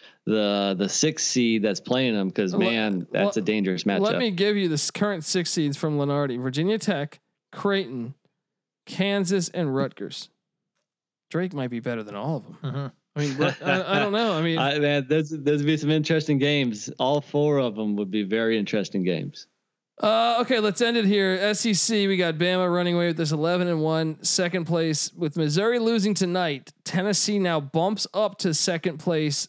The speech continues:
Speaker 2: tied with Arkansas and L S U. I got no idea. I mean, it's the, the, the race for no, the two seed in this conference. We know. I think it's safe to say Bama's got the one seed wrapped up, in my opinion.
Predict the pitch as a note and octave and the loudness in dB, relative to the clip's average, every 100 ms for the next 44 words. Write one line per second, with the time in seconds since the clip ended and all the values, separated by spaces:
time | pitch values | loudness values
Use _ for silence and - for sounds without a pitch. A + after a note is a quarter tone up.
0 | - - - F#3 B3+ B3+ F#3 D3+ E3+ G#3 | -10 -10 -2 0 2 2 -2 -2 -2 -2
1 | G3 D3+ - C3+ A#2+ G#2+ - - C#3+ D3 | 0 -2 0 0 0 -4 -6 -6 -4 -2
2 | D#3 C#3+ B2 C#3+ A#2+ F2+ - _ _ _ | 0 0 -2 -2 -4 -4 -10 _ _ _
3 | _ _ _ _ _ - G3 A#3 F3+ F3+ | _ _ _ _ _ -6 -2 0 0 2
4 | F3 E3+ E3 E3 D#3+ D3 D3+ C3+ - E3 | 2 2 2 2 2 0 -2 -4 -4 -6
5 | C#3+ D#3+ - - F#3+ F#3 B3+ - G#3+ F#3 | -4 -4 -4 -2 0 0 0 -2 0 0
6 | F3 D#3+ - G3 F3 - A#2+ A2 - D3+ | 0 -4 -2 -2 0 -2 -2 -4 -4 -4
7 | C#3 B2+ C3+ A#2 A#2+ A2+ C3 E3 F3 G#3 | -4 -4 -6 -6 -8 -10 -8 -4 -2 0
8 | F3+ A3+ G3+ D#3 - F3+ D#3+ C#3 D#3 C#3 | 0 -2 -2 -4 -2 -2 -2 -2 -2 0
9 | C#3+ C#3+ B2 B2 B2 A#2 A#2+ B2+ A2 G2 | -2 -2 -4 -6 -6 -6 -6 -8 -8 -8
10 | F#2 A2+ G#2 G#2+ G2 G#2 B2+ A2 G2+ | -8 -8 -8 -10 -10 -10 -8 -8 -8